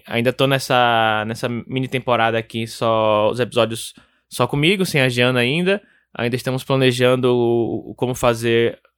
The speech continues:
os episódios em conjunto de-, depois. Esses serão aproximadamente, não tenho certeza, mas acho que seis episódios, já estamos no terceiro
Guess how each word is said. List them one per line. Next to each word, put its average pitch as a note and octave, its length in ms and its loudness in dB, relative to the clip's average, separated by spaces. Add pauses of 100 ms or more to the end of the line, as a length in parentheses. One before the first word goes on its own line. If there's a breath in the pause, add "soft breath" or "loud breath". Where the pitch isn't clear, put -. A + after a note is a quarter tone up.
(160)
os B2 140 -2
episódios B2 600 0
em C3 80 -4
conjunto C3 500 -2
de-, B2 160 0
depois. C3+ 1040 -2
Esses - 180 -6
serão B2 680 0
aproximadamente, A#2+ 1000 0
não A2 160 -2
tenho A#2+ 160 -4
certeza, A#2+ 380 -2
mas A#2 180 0
acho A#2 140 -2
que B2 80 -8
seis D#3+ 300 0
episódios, C3+ 460 0
já C3+ 40 4
estamos B2+ 240 -2
no A#2+ 80 -6
terceiro D#3 540 -2